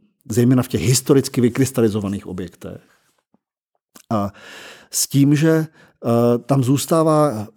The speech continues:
řada ještě opravdu jako mlhavých oblastí, které je obrovský prostor potom pro právní vědu, pro judikaturu toto konkretizovat, upřesňovat. A chtěl bych říct, že je, eh, řada prá-, většina právních řádů dokonce si myslím, kde nic takového jako všeobecné osobnostní právo není.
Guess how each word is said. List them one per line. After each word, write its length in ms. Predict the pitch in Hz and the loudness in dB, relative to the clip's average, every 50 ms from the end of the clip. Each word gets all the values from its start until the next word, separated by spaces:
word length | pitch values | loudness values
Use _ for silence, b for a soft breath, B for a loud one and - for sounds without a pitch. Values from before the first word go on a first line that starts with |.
| _ _ _ _ - _ - | _ _ _ _ -20 _ -8
řada 280 | 127 120 143 135 156 156 | -2 -2 0 0 0 0
ještě 280 | 156 - - - 156 | -2 -4 -2 0 0
opravdu 240 | 135 - 151 147 151 | 0 2 2 2 2
jako 200 | 147 151 151 143 | 2 2 2 2
mlhavých 840 | 127 123 135 131 139 151 139 151 151 139 - - - - - - - | 2 4 2 2 2 0 0 0 -2 -2 -2 -4 -8 -14 -16 -14 -10
oblastí, 720 | 123 113 113 110 104 - - - - 104 98 98 110 147 175 B B B B B B | -4 -2 -2 -2 -2 -4 -8 -8 -6 -4 -2 -2 -2 -4 -6 B B B B B B
které 220 | - - 123 127 | -4 2 4 4
je 60 | 135 127 | 4 4
obrovský 480 | 135 123 110 147 131 - - - 156 | 0 0 0 0 -2 -2 -2 -4 -2
prostor 400 | 123 - 127 117 - - 147 127 | 0 0 0 -2 0 -2 -2 -2
potom 320 | 135 131 - - 135 127 123 | -2 -2 -2 0 0 0 0
pro 220 | 123 113 107 107 | 0 -2 -2 -2
právní 500 | 120 - 110 113 113 123 131 135 139 131 | -4 -4 -2 -2 0 0 0 0 -2 0
vědu, 260 | 120 120 117 117 117 | 2 2 2 2 0
pro 240 | 117 - - 110 110 | -2 -2 -2 0 2
judikaturu 560 | 117 123 123 127 123 131 120 - - 123 117 | 2 2 2 2 0 0 -2 -2 -2 -4 -2
toto 260 | - - 107 - 113 | -2 -4 -4 -4 -6
konkretizovat, 680 | - - 104 110 107 117 117 113 120 107 113 117 117 - | -6 -6 -6 -6 -4 -2 0 0 0 0 0 -2 -2 -4
upřesňovat. 720 | - 101 - - 120 - - 131 120 117 117 120 120 - - - | -6 -12 -12 -10 -10 -6 -4 -2 0 0 0 0 -2 -4 -8 -8
A 140 | 113 110 104 B B B B B B B | -6 -6 -6 B B B B B B B
chtěl 220 | B - 127 123 | B -2 2 2
bych 120 | 123 131 | 4 4
říct, 160 | 113 127 131 120 | 2 2 0 2
že 180 | 131 135 127 127 - _ - | 2 2 2 0 -2 _ -2
je, 240 | 127 127 127 127 123 | 2 2 4 4 2
eh, 800 | 127 123 127 - 151 127 - - - - - _ _ - - 110 110 110 110 110 110 113 120 110 110 | 0 -2 -6 -10 -12 -12 -14 -16 -18 -20 -20 _ _ -10 -6 -2 -2 0 0 -2 -2 -4 -4 -4 -2
řada 300 | 117 117 143 151 165 151 | 0 2 2 2 2 2
prá-, 200 | - 135 123 95 | 0 -2 -4 -4
většina 420 | 110 101 135 170 - - 160 147 120 | -2 0 0 0 2 0 0 0 0
právních 400 | - 113 104 110 113 107 98 - | 0 0 -2 -2 -2 -4 -4 -4
řádů 240 | 104 95 90 95 | -4 -4 -4 -6
dokonce 380 | 92 107 - 101 104 - - 110 | -8 -10 -10 -10 -10 -10 -12 -12
si 140 | - - 101 | -14 -12 -12
myslím, 420 | 92 98 - - 101 98 107 123 156 | -10 -10 -10 -8 -8 -8 -10 -10 -12
kde 760 | 165 165 139 113 113 117 117 113 110 110 113 113 110 110 - - | -14 -14 -8 -4 0 2 4 4 4 4 2 0 -2 -6 -10 -6
nic 260 | - 113 135 139 - - | -2 0 0 0 0 -2
takového 360 | 135 120 - 131 123 123 117 | -4 -4 0 0 2 2 2
jako 160 | 113 - 117 | 0 -2 -4
všeobecné 540 | - - - 139 123 120 123 113 - 135 131 | -8 -4 -2 0 2 2 0 0 0 -2 -2
osobnostní 520 | 101 117 - 127 120 120 107 - - 120 | -2 -2 -2 0 0 0 0 -2 -4 -4
právo 300 | 107 113 107 107 107 104 | -2 -2 -2 -2 -4 -4
není. 240 | 101 104 104 98 - | -6 -8 -10 -12 -14